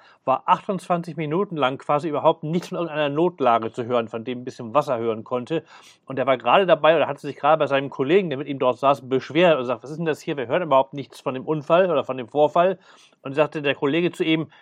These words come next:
„Äh, halt, halt, <laughs> halt, halt den Mund, wart mal ab, hör zu.“ Und genau nach diesen achtundzwanzig Minuten nämlich, auf einmal hört man die Feueralarmglocke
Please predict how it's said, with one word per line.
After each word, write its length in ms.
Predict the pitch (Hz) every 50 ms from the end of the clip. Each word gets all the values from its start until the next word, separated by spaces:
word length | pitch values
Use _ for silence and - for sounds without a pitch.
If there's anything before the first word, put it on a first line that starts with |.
| _ - - _
„Äh, 180 | - 139 135
halt, 340 | 113 143 160 156 - - -
halt, 480 | - 139 143 120 - 156 156 151 156 -
<laughs> 80 | -
halt, 380 | - 165 - - 156 151 - 117
halt 160 | 143 160 143
den 80 | 143 143
Mund, 280 | 147 175 202 190 - - - - -
wart 260 | 151 143 160 170 147
mal 80 | 156 160
ab, 240 | 165 165 - - 165
hör 100 | 165 151
zu.“ 320 | - - 202 151 113 - _ _ _ _ _ _ _ _ _
Und 120 | 147 139
genau 180 | 135 147 143 165
nach 160 | 175 156 -
diesen 240 | - 202 214 220 220
achtundzwanzig 480 | - 170 165 180 175 196 180 170 160
Minuten 380 | - 165 160 190 233 226 - 185
nämlich, 360 | 160 151 156 185 190 - - _ - - -
auf 240 | - 135 - - -
einmal 560 | 147 190 214 208 185 165 165 180 202 196 202 - _ _
hört 240 | _ - 170 185 185
man 180 | 185 180 175 156
die 160 | 170 170 165
Feueralarmglocke 1400 | - - - 180 196 196 185 180 139 139 135 127 127 127 127 127 127 110 107 110 117 139 143 - 143 131 123 107